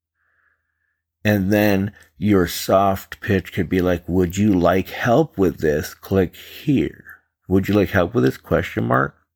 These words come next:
Click here." And that could go to a free presentation, ninety percent content, ten percent selling. You'll sell a ton and make sure your product is amazing, that actually helps people. And in the back end, make sure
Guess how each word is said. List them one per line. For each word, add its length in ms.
Click 280
here." 580
And 160
that 160
could 120
go 200
to 260
a 60
free 260
presentation, 840
ninety 260
percent 460
content, 680
ten 220
percent 420
selling. 600
You'll 420
sell 340
a 40
ton 460
and 180
make 160
sure 160
your 100
product 460
is 300
amazing, 540
that 100
actually 380
helps 220
people. 500
And 180
in 160
the 60
back 400
end, 180
make 240
sure 400